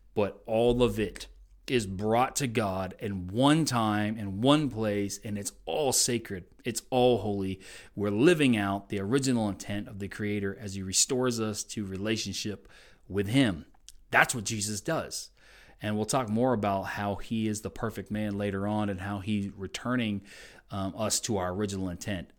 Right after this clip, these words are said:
in, uh, further podcasts. But that today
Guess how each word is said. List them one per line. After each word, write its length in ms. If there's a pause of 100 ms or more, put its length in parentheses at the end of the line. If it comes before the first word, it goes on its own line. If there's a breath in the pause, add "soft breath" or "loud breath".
in, 400
uh, 240
further 300
podcasts. 720 (120)
But 240 (840 loud breath)
that 440
today 560